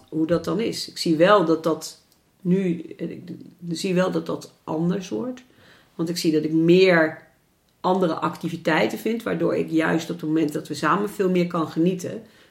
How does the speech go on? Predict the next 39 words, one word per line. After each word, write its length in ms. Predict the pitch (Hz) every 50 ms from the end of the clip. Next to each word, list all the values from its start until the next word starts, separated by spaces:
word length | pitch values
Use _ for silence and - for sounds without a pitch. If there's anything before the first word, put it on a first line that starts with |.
| _ _
omdat 160 | - 180 175
ik 100 | 170 170
gewoon 220 | - - 160 156 160
die 140 | 160 156 -
energie 340 | 165 160 160 156 185 185
heb 120 | 170 165 -
dat 100 | 156 156
ik 60 | 151
meer 200 | 165 160 156 151
dingen 220 | 156 156 151 147
moet 160 | 151 151 147 160
doen. 180 | 170 147 135
Dus 140 | 175 175 -
het 120 | - -
is 160 | - 175 175 -
meer, 300 | 165 165 160 165 160 160 165 - - - - - _
ik 60 | _
heb 100 | - 175
niet 120 | 185 208 214
het 100 | 214 -
gevoel 240 | - 180 175 196 190
dat 80 | 175
het 100 | 170 175
sluitstuk 540 | - - 196 175 185 220 233 240 - 247 -
zijn, 300 | - - 226 226 233 226
maar 80 | 208 -
ik 120 | 175 180
merk 240 | 180 170 165 165 -
wel 500 | 165 165 165 180 196 208 220 226 - - - - - - - - - - - _ -
dat 100 | 190 180
het 100 | 175 170
belangrijk 500 | 175 175 180 196 208 202 190 185 180 180
is 300 | 185 180 175 175 - -
in, 360 | 180 165 170 165 165 - - _ _ -
in 280 | 214 170 165 - - -
alle 260 | - 185 202 214 208 190
levensfases 920 | 190 185 190 190 190 - - - 190 175 170 175 170 - 180 175 - -
om 180 | 170 165 156
een 200 | 151 151 151 -